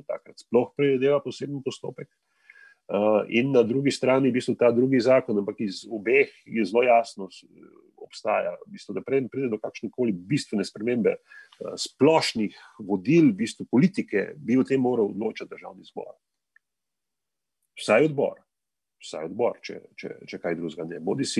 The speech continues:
skupaj odbor za zunanjo politiko in evropske zadeve, bodi si samo odbor za zadeve Evropske unije, eh, ampak vsekakor vsaj ta. Eh, tis-, tisto, s čemer smo pa dejansko ve-, zdaj priča,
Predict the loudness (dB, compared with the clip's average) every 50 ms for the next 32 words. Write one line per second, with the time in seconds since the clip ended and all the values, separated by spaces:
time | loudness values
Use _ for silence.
0 | 0 0 0 0 0 4 4 4 4 4 6 4 4 4 4 2 4 4 4 4
1 | 2 0 0 -2 0 0 0 2 2 4 4 4 4 2 2 2 2 0 0 0
2 | 0 2 2 4 4 6 6 6 6 4 4 0 0 0 -6 -8 -12 -12 -10 -8
3 | -6 -4 -4 -4 -6 _ _ _ -20 -20 _ -12 -8 -2 2 2 4 4 4 2
4 | 0 0 4 6 6 6 6 6 4 2 0 -2 -4 0 0 0 2 0 -2 -4
5 | -6 -8 _ _ _ -20 _ _ _ _ -6 -4 -2 -2 -2 -2 -2 -2 -2 -4
6 | -6 _ _ _ -14 -6 0 2 2 2 4 2 2 2 2 0 -2 -2 -2 -6
7 | -14 -18 -18 -10 -4 -2 -2 -2 -2 -4 -8 -10 -10 _ _ _ _ _ _ _
8 | _ _ _ _ _ _ -12 -10 -6 -4 -4 -4 -6 -8 -10 -10 -10 -8 -8 -8
9 | -8 -10 -10 -10 -12 -12 -12 -14 -12 -12 -12 -12 -12 -12 -12 -4 0 0 0 0
10 | 2 0 0 2 2 0 -2 -2 -2 -4 2 2 2 2 2 0 0 2 2 4
11 | 6 6 6 6 4 2 -2 -4 -2 -2 0 0 -2 -6 -8 -6 -6 -6 -6 -6
12 | -10 -8 -8 -8 -2 2 4 4 4 2 0 -2 -2 -2 0 0 0